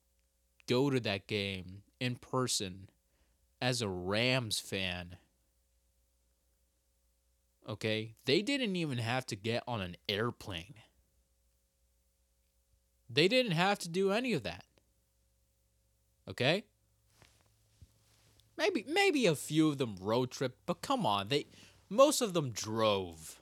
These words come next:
okay? Most of them drove, stayed there for four hours, and then they got to leave home happy.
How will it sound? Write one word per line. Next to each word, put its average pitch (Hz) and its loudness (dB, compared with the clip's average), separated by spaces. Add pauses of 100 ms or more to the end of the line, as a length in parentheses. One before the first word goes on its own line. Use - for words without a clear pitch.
okay? 123 0 (2000)
Most 160 4
of 233 2
them 190 0
drove, 117 0 (1300)
stayed 196 4
there 190 4
for 139 0 (300)
four 190 2
hours, 127 2 (3250)
and 185 -2
then 185 2
they 185 2
got 180 4
to 170 -2
leave 170 2
home 180 0
happy. 165 2